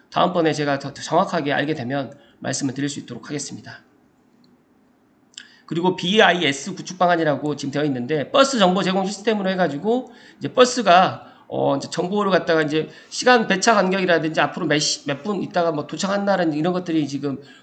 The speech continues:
버스 이용 정보를 갖다가 제공하는 일체 시스템을 말하는데, 지금 현재도 지금 다니고 있-, 현재도 지금 구축되어 있지만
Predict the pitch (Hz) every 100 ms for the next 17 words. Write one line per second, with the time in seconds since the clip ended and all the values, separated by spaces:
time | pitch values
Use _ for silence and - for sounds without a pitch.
0 | - 247 - 220 160 175 214 196 175 165
1 | 156 139 139 185 214 214 - 185 190 165
2 | 147 156 185 180 233 202 135 165 165 127
3 | 185 131 - - - - - 226 269 302
4 | 262 220 214 185 160 208 196 - - -
5 | - 285 285 262 202 185 - 226 180 160
6 | 139 139 190 143 151 110